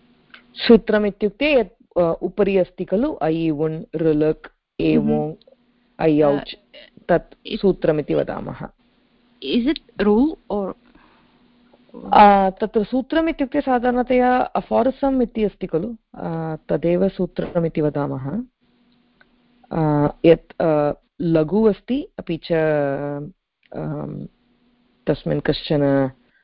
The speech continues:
Speaker 1: आ, नियमः उक्तः इति तादृशम्।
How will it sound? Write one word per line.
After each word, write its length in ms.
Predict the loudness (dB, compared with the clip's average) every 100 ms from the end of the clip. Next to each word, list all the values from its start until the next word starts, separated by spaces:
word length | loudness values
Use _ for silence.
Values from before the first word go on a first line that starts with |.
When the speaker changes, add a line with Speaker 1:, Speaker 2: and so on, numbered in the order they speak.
| _ _ _ _ _
Speaker 1:
आ, 240 | 0 0 0
नियमः 560 | 2 4 4 0 0
उक्तः 560 | -2 -2 -2 -4 -2 -6 -8
इति 220 | -8 -14 _ _ _ _ _
तादृशम्। 480 | -2 -2 -2 -8 -12